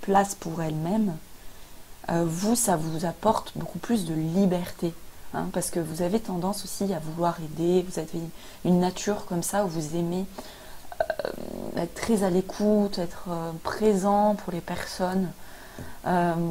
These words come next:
vous êtes de très bons analystes et de très bons psychologues, hein, pour beaucoup d'entre vous. En tout cas, dans les natifs de la Vierge, ils ont quand même cette faculté, euh, très présente d'écoute.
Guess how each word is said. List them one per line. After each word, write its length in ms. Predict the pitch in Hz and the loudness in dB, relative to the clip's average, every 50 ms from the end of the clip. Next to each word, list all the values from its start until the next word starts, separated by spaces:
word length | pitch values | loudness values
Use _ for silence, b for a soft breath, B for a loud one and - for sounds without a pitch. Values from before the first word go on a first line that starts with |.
| 160 165 160 160 156 | 0 -2 -4 -6 -4
vous 180 | 156 175 175 233 | -2 2 4 4
êtes 120 | 247 202 | 6 6
de 80 | 196 180 | 4 0
très 260 | - - - 226 202 | 0 -2 0 0 2
bons 460 | 185 202 226 226 226 220 202 185 170 | 4 4 4 6 6 4 4 4 2
analystes 560 | 185 175 175 175 175 185 196 196 196 - - | 2 4 4 4 4 4 2 2 0 -2 -4
et 40 | 170 | -4
de 60 | 156 | -4
très 260 | 151 - - - 220 | -4 -6 -6 -4 -2
bons 160 | 214 208 214 214 | 0 0 0 -2
psychologues, 680 | - - - - 190 - 196 190 185 180 185 190 185 165 | -2 -4 -6 -4 -4 -2 -2 0 0 2 2 0 0 0
hein, 160 | 156 160 170 170 | -2 -4 -4 -6
pour 160 | - 165 165 | -6 -8 -6
beaucoup 360 | 165 160 180 175 - - 233 | -4 -4 -6 -6 -2 -2 0
d'entre 360 | 220 220 196 196 - - 196 | 2 2 0 0 -2 -4 -4
vous. 520 | 185 175 170 170 165 165 170 170 180 196 220 B B B B B B B B B | -2 -2 -2 -4 -4 -6 -6 -6 -6 -6 -6 B B B B B B B B B
En 80 | - 175 | -8 -8
tout 100 | - - | -4 0
cas, 120 | - 226 | 4 4
dans 100 | 220 202 | 6 4
les 80 | 185 - | 4 2
natifs 340 | 156 165 165 - - 190 185 | 2 0 -2 -2 -4 0 0
de 80 | 185 | 0
la 140 | 165 160 165 | 0 0 0
Vierge, 240 | 160 180 202 220 214 | 0 0 0 2 0
ils 160 | 190 165 175 | -2 -2 -2
ont 40 | 165 | -4
quand 160 | - 185 170 | -4 -2 -2
même 180 | 180 196 208 196 | 0 -2 -2 -2
cette 180 | - 180 - | -4 -6 -8
faculté, 760 | - - - - 208 202 - - 208 190 - - - 196 202 202 - - - B B B B B B B B B B B | -8 -8 -4 -4 -4 -4 -2 -4 -4 -4 -2 0 2 2 2 2 -2 -8 -10 B B B B B B B B B B B
euh, 220 | 170 175 175 165 165 160 - - | -2 0 0 0 -2 -4 -8 -10
très 200 | - - - 254 | -6 0 0 0
présente 540 | 254 - - 226 220 208 196 208 208 208 175 | 0 0 2 2 2 4 4 4 2 2 4
d'écoute. 640 | 170 196 196 202 - - 202 233 262 262 - - | 2 2 2 0 -2 0 0 0 0 -2 -6 -10